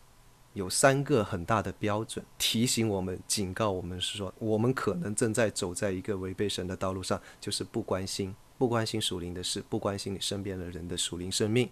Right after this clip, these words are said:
也不关心这个教会会怎么样、自己的信仰会怎么样，不听劝。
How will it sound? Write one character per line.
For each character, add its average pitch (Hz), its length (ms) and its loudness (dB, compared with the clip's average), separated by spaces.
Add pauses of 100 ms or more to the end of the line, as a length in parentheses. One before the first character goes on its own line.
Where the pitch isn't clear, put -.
(400)
也 101 100 0
不 113 160 -2
关 104 260 0
心 101 280 -2 (180)
这 113 140 -2
个 95 400 2
教 127 120 8
会 113 160 4
会 104 140 0
怎 87 160 -8
么 87 80 -4
样、 92 180 -4
自 87 140 -6
己 90 140 -6
的 87 240 -8 (100)
信 - 260 2
仰 95 140 2
会 98 140 -2
怎 92 120 -4
么 87 120 -6
样， 95 180 -4 (1400)
不 131 80 4
听 107 220 2
劝。 - 240 2